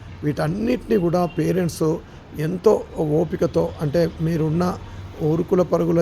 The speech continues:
జీవితంలో ఈ డిజిటల్ యుగంలో మాయా ప్రపంచంలో మనం మన పిల్లల కోసం ఏం చేసినప్పుడు ఇప్పుడున్న పరిస్థితిలో ఇవన్నీ కూడా మనము తూచా తప్పకుండా పాటించాల్సిన అవసరం ఉంది.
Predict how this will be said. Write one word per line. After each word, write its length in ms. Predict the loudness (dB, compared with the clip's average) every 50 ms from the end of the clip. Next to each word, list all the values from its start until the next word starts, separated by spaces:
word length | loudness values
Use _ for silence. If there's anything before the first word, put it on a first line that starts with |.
| 2 4
జీవితంలో 640 | 2 2 2 0 0 -2 0 0 0 -2 -2 -4 -4 -4
ఈ 80 | -4 -2
డిజిటల్ 420 | -2 -2 -4 -2 -2 -2 0 0
యుగంలో 640 | 0 0 2 2 2 2 2 2 0 0 -2 -2 -6 -8 -4 -2
మాయా 260 | -2 0 0 -2 -2
ప్రపంచంలో 800 | -2 -4 -6 -4 -4 -4 -6 -4 -4 -4 -4 -2 -2 -2 -4 -4 -6 -10 -16 -18 -18 -18 -18 -8 -4
మనం 300 | -2 0 0 2 2 2 4
మన 100 | 2 2
పిల్లల 320 | 0 0 -2 0 0 0
కోసం 420 | 0 -2 -4 -4 -2 -2 -2 0 0
ఏం 140 | 0 0 0 -2
చేసినప్పుడు 520 | -2 -2 -2 -2 -4 -2 -2 -4 -4 -6 -8 -14 -18 -18 -18 -18 -16 -8 -4 -4
ఇప్పుడున్న 320 | -2 0 0 2 2 2 2
పరిస్థితిలో 560 | 2 2 0 -2 -2 -2 0 0 2 2 0 -4 -4 -2
ఇవన్నీ 360 | -2 0 0 0 2 2 4 4 4
కూడా 120 | 4 2
మనము 440 | 2 2 0 0 0 -2 -2 -4 -6 -10 -10 -8
తూచా 260 | -6 -6 -4 -4 -4
తప్పకుండా 560 | -4 -4 -6 -4 -4 -8 -6 -4 -4 -4 -4
పాటించాల్సిన 800 | -4 -4 -4 -4 -4 -4 -4 -4 -4 -4 -4 -6 -6 -6 -6 -6
అవసరం 460 | -6 -6 -6 -4 -4 -2 -2 0 0 0
ఉంది. 180 | 0 2 0